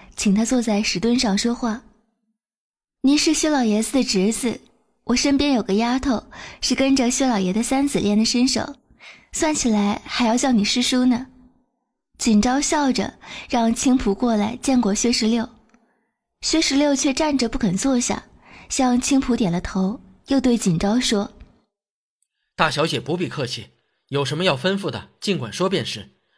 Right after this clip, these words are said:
Speaker 2: 卑职会尽力帮您做的。
Speaker 1: 护院是母亲的人，自然愿意听她的吩咐，却未必会真心尊敬她。母亲换取他们的忠心也用了十多年的时间。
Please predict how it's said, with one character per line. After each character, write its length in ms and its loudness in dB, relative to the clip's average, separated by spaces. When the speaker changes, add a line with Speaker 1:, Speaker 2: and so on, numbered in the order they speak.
Speaker 2:
卑 140 4
职 180 -2
会 160 -2
尽 220 -2
力 100 -2
帮 180 -2
您 120 -6
做 180 -4
的。 160 -14
Speaker 1:
护 260 0
院 240 4
是 140 0
母 180 4
亲 180 0
的 120 4
人， 240 -2
自 140 -4
然 220 2
愿 180 4
意 80 4
听 160 2
她 140 0
的 100 -2
吩 300 0
咐， 180 -6
却 140 -2
未 180 0
必 240 2
会 160 2
真 220 2
心 240 2
尊 200 4
敬 200 2
她。 260 -6
母 160 4
亲 260 0
换 220 0
取 100 0
他 220 0
们 80 4
的 100 2
忠 240 0
心 420 0
也 140 2
用 180 4
了 100 2
十 140 -2
多 160 2
年 220 4
的 80 2
时 160 0
间。 280 0